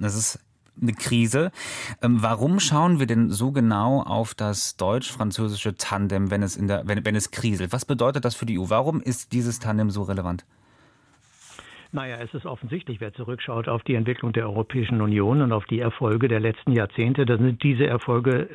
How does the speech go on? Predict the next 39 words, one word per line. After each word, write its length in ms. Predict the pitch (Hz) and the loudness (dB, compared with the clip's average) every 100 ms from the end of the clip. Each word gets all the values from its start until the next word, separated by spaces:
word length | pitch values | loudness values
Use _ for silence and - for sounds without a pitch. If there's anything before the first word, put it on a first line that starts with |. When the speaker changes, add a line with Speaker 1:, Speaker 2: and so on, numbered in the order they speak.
| 139 - | -10 0
Speaker 2:
nicht 500 | 147 156 202 - - | 6 6 6 2 -2
erzielt 580 | 139 - 185 180 135 113 | -2 0 4 4 4 2
worden 360 | 139 139 139 - | 2 4 2 4
ohne 380 | 151 156 147 | 4 6 6
eine 320 | 147 120 113 104 | 2 0 0 0
Verständigung, 800 | 123 - 156 165 170 175 175 | -2 2 4 4 4 4 4
eine 160 | 123 110 | 2 0
Kooperation, 880 | - 175 165 135 135 - 151 139 135 | 2 2 4 2 0 0 2 4 4
eine 220 | 113 104 - | 2 0 0
Zusammenarbeit 880 | 127 127 151 147 147 117 123 117 - - - - - | 0 4 4 2 2 0 2 0 -2 -10 -18 -18 -4
zwischen 380 | 156 - 131 - | -2 2 2 2
Paris 340 | 123 120 117 - - | 0 0 -2 -4 -6
und 160 | 113 | -4
Berlin. 340 | 131 110 101 - | 0 0 0 2
Immer 300 | 165 175 143 | 4 4 4
wenn 180 | 131 123 | 2 2
dies 220 | 131 117 - | 0 0 0
gelungen 380 | 127 156 170 | 2 4 4
ist, 180 | 160 - | 2 0
ging 160 | 127 120 | 0 0
es 100 | - | 0
voran, 440 | 131 123 160 180 - - - - - | 0 2 4 2 -2 -12 -20 -12 -2
hat 240 | 165 - | -2 4
man 160 | 160 131 | 4 4
sich 160 | 131 | 0
in 100 | 143 | 2
den 160 | 120 110 | 2 2
Haaren 320 | 160 165 156 | 2 2 0
gelegen. 480 | 156 156 175 202 185 | 2 4 6 4 2
Und 140 | 127 | 0
es 80 | 110 | 0
stimmt 280 | - 240 - | 4 2 2
ja, 160 | 110 - | -4 -4
äh, 160 | 139 127 | -10 -6
das 180 | 117 - | -6 -4
ist 120 | 120 | -2
ja 100 | 131 | 0
nun 220 | 117 113 | 2 2
wahrlich 240 | 120 131 | 2 0